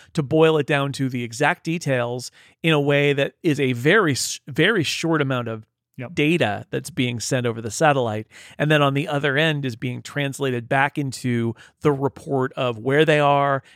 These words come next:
Speaker 1: and what the situation is. And then they said that they've got it where those get sent as text messages to places that accept text messages,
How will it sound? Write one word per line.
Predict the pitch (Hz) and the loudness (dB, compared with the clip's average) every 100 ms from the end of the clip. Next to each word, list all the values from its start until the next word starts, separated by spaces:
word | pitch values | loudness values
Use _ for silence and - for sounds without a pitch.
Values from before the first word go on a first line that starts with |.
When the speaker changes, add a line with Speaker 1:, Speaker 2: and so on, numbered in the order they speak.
| - | -12
Speaker 1:
and | 131 123 | -10 0
what | 139 - | 0 0
the | |
situation | 120 143 - 127 131 127 123 | -4 -4 -2 0 0 -2 -4
is. | 120 117 110 107 - - - | -4 -4 -4 -8 -14 -10 0
And | 156 | 2
then | 156 | 4
they | 156 147 | 4 4
said | - 156 143 | 2 0 0
that | 139 | -2
they've | 139 135 | -2 -2
got | 139 135 135 | 0 0 0
it | 143 | -2
where | 127 123 123 - - | -2 -2 -4 -8 2
those | 165 165 | 4 4
get | 160 143 | 0 0
sent | 156 135 | -2 -2
as | |
text | - 185 - | -2 -4 -2
messages | 175 151 156 147 135 | -2 -2 -2 -4 -6
to | |
places | - 147 131 127 | -6 -4 -4 -6
that | 120 117 | -8 -8
accept | - - 180 | -6 -2 -2
text | - 127 - | -2 -4 -4
messages, | 131 120 123 123 110 | -6 -4 -4 -4 -6